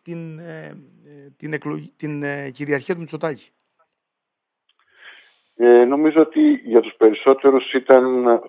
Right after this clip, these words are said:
Speaker 2: τόσο έκπληξη όσο και για μας μόνο το εύρος της διαφοράς.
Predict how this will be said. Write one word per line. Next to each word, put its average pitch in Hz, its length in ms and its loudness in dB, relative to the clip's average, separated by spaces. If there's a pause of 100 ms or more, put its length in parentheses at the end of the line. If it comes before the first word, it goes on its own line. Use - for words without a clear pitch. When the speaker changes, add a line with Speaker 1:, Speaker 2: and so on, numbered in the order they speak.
Speaker 2:
τόσο 123 320 8
έκπληξη 120 420 4
όσο 120 160 -2
και 117 120 -10
για 107 160 4
μας 117 320 0
μόνο 123 680 4 (760)
το 117 120 8
εύρος 113 240 8
της 98 100 -6
διαφοράς. 90 560 2